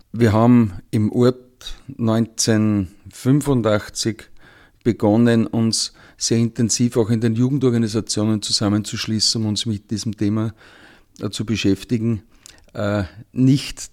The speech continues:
zur Freude der Älteren, die natürlich, äh,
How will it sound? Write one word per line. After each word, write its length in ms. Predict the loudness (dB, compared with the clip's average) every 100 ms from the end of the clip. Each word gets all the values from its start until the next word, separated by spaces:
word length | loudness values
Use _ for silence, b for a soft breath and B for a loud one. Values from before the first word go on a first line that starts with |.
| _
zur 220 | -2 -2
Freude 520 | 0 4 6 6 4
der 160 | 2 2
Älteren, 720 | 2 0 -2 0 0 -2 -4 -10 _ B B B _ -4
die 80 | 0
natürlich, 580 | 0 0 2 2 0
äh, 360 | -2 2 2 0